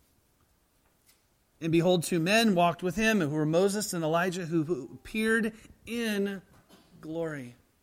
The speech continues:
It's a reminder that God is faithful to the promises to fulfill. And to fill for, fulfill for those who are in Christ.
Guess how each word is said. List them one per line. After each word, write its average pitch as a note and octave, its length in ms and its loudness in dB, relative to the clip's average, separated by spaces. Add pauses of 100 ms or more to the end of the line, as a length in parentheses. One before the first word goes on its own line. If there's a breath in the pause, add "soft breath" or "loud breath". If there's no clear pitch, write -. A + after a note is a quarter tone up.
(300 soft breath)
It's - 200 -12
a F3 60 -10
reminder E3+ 600 -6
that C3 280 -14
God E3+ 240 -6
is D3+ 160 -12
faithful D#3+ 380 -12
to - 180 -8
the C3+ 80 -16
promises C#3 760 -12 (460 soft breath)
to D3+ 100 -10
fulfill. C3 680 -4 (1700)
And E3 140 -4
to D#3+ 80 -8
fill G#3 240 0
for, - 220 -12 (340)
fulfill G3 540 6
for D#3+ 200 -2
those G3 380 2
who - 80 -6
are E3 100 -2
in E3 160 0
Christ. - 760 -4